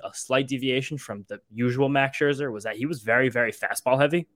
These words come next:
Fifty-six percent fastballs in his first start back, and that was with fifteen percent curveballs.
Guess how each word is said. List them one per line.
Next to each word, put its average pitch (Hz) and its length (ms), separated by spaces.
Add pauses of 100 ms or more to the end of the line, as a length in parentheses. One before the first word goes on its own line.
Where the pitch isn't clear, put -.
(720)
Fifty-six 156 480
percent 147 280
fastballs 135 440
in 127 60
his 123 100
first 135 220
start 131 260
back, 131 320
and 104 100
that 117 180
was 113 200
with 113 180
fifteen 143 460
percent 120 320
curveballs. 156 560